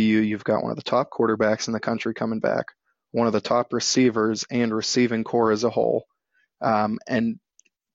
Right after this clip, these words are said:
the way they played last season, as long as they come out on semi, you know, the same page with Greer, with Sills,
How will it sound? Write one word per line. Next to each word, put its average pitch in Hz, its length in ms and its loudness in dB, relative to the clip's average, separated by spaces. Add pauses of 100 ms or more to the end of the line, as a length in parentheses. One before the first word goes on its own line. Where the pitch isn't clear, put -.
(140)
the 120 100 4
way 139 220 2
they 143 140 0
played 120 260 0
last 113 260 2
season, 110 520 -2
as 117 160 -2
long 123 180 0
as 117 80 -6
they 113 120 2
come 110 260 -2
out 107 260 -2 (320)
on 110 240 -4
semi, 110 480 0
you 107 240 -2
know, 107 100 -2
the 117 80 -4
same 107 300 -2
page 110 500 0 (600)
with 110 420 2
Greer, 113 500 0 (180)
with 113 160 -2
Sills, 107 720 0